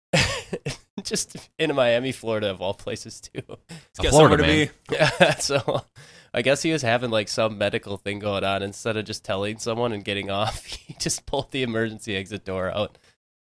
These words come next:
Speaker 3: I think we talked about this before. They make those things way too
Speaker 1: Oh,
Speaker 3: accessible
Speaker 1: acc-
Speaker 3: to just general
Speaker 1: Yeah,
Speaker 3: public.
Speaker 1: I mean,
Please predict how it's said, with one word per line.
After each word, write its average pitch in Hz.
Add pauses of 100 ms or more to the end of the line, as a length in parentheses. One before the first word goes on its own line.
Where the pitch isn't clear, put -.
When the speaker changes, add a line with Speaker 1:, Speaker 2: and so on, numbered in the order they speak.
(260)
Speaker 3:
I -
think 156
we 160
talked 107
about 98
this 90
before. 90
They 139
make 156
those 101
things 92
way 147
too 156
Speaker 1:
Oh, 135
Speaker 3:
accessible 107
Speaker 1:
acc- 113
Speaker 3:
to -
just 87 (100)
general 80
Speaker 1:
Yeah, 110
Speaker 3:
public. 95
Speaker 1:
I 127
mean, 139